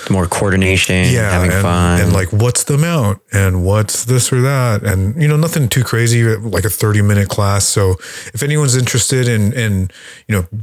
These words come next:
Speaker 2: you know, attempting to j-, expose their kid to that type of environment, Magala Jiu-Jitsu will start in July. And it should be at a time where, you know, kids are not in school and,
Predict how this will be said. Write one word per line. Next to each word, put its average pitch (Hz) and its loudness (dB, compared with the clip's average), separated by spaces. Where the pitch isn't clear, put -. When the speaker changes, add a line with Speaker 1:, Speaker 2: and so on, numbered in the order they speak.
Speaker 2:
you 160 -2
know, 117 0
attempting 120 -2
to 98 0
j-, - -8
expose 110 0
their 107 0
kid 101 -4
to 98 0
that 98 -2
type 95 -2
of 98 0
environment, 92 2
Magala 98 0
Jiu-Jitsu 95 -2
will 87 0
start 87 0
in 87 0
July. 87 0
And 92 -2
it 92 -2
should 131 -2
be 135 2
at 131 0
a 120 0
time 120 0
where, 117 2
you 117 4
know, 117 2
kids 110 0
are 110 2
not 107 2
in 101 0
school 113 2
and, 92 2